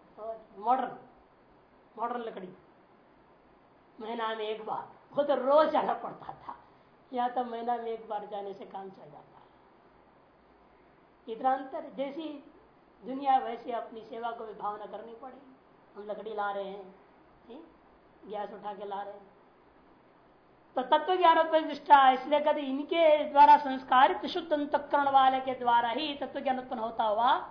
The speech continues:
देखने को मिलता है ही, क्योंकि अस्मात् अमृत कल्मषस्य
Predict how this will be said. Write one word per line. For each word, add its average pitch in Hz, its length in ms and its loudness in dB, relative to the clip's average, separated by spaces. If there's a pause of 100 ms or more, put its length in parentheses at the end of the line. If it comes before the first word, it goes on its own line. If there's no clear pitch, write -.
(300)
देखने 214 380 -12
को 202 120 -8
मिलता 196 320 -8
है 202 640 -4 (380)
ही, 330 200 -4 (440)
क्योंकि 208 320 -10
अस्मात् 208 640 0 (400)
अमृत 359 680 8 (500)
कल्मषस्य 262 840 -4